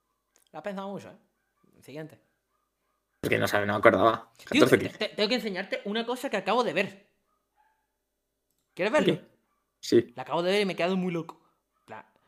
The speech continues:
Speaker 1: ¿cómo se, cómo una persona puede hacer esto? Tú estás, estás viendo mi compartir pantalla, ¿no?
Speaker 2: Sí, sí, sí.
Speaker 1: Fíjate en esto, chaval.
Speaker 2: Ya.
Speaker 1: Pero cómo
Speaker 2: Sí,
Speaker 1: lo
Speaker 2: es Fabi.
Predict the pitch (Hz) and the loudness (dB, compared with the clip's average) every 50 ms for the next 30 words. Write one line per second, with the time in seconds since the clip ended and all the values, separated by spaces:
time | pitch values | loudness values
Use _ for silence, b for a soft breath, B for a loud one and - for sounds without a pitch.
0 | _ _ _ - 117 131 185 214 - 226 - - - 170 190 214 202 - - 185 | _ _ _ -12 -10 -8 -6 -6 -6 -6 -8 -8 -6 -6 -4 -4 -4 -6 -6 -6
1 | 185 208 208 214 208 196 240 262 269 - - - 185 196 190 185 170 160 - 175 | -4 -4 -4 -6 -8 -8 -6 -8 -8 -8 -8 -8 -8 -6 -4 -4 -4 -6 -8 -10
2 | 170 - - - 202 202 - 240 - - - 185 220 220 208 196 175 190 196 196 | -12 -12 -12 -12 -12 -10 -10 -12 -12 -10 -6 -4 -2 -2 -4 -4 -6 -4 -4 -2
3 | 202 196 196 196 185 - 196 185 - 190 - 190 180 165 170 139 127 151 233 - | -2 -2 -2 -4 -4 -4 -4 -6 -6 -4 -4 -4 -4 -4 -4 -4 -4 -6 -10 -12
4 | - _ _ _ _ _ _ _ - - 139 135 127 135 131 123 120 123 - _ | -14 _ _ _ _ _ _ _ 2 6 8 8 8 8 6 4 4 2 -2 _
5 | _ _ _ _ _ _ _ _ - - - 170 - - 214 214 - 302 311 - | _ _ _ _ _ _ _ _ -20 -18 -18 -12 -8 -8 -8 -8 -8 -12 -12 -12
6 | - 160 156 196 220 - - 127 - - - 127 160 160 - _ _ _ _ _ | -12 -12 -10 -10 -12 -14 -16 -20 -18 -16 -14 -14 -14 -16 -18 _ _ _ _ _
7 | _ _ _ _ _ _ _ _ _ _ _ _ _ _ _ _ _ _ _ _ | _ _ _ _ _ _ _ _ _ _ _ _ _ _ _ _ _ _ _ _
8 | _ _ _ _ _ _ _ _ _ _ _ - 123 120 120 - 151 147 131 123 | _ _ _ _ _ _ _ _ _ _ _ -4 0 4 6 8 10 10 10 10
9 | 117 113 127 - - - _ _ _ _ - 165 - - 160 160 170 160 160 151 | 10 8 6 2 -4 -16 _ _ _ _ -14 -12 -8 2 8 12 12 12 12 12
10 | 147 - 160 170 170 131 113 113 - - | 12 12 10 12 12 12 10 8 4 -4